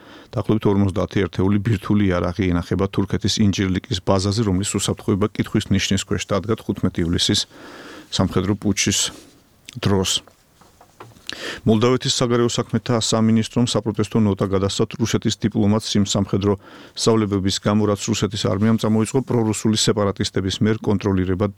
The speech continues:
მოლდავეთის დნესტრისპირეთის რეგიონში. სამინისტროს მიერ თვრამეტ აგვისტოს განცხადებაში სამხედრო სწავლებები მოხსენიებულია როგორც დაუშვებელი, უკანონო და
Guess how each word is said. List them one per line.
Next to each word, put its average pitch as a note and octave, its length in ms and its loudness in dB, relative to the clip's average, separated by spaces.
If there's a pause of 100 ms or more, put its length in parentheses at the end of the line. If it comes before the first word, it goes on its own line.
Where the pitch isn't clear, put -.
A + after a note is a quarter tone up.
(100)
მოლდავეთის F#2+ 800 -2 (220)
დნესტრისპირეთის G2+ 880 -2
რეგიონში. G2 440 2 (440)
სამინისტროს C3 540 2
მიერ A#2 180 2
თვრამეტ A2 300 2
აგვისტოს G2+ 320 -2 (100)
განცხადებაში G2+ 720 0
სამხედრო G2 480 -2
სწავლებები G2 460 0 (100)
მოხსენიებულია F2+ 640 0
როგორც F#2+ 220 0 (100)
დაუშვებელი, F#2 640 0
უკანონო F2+ 400 2
და G#2 140 0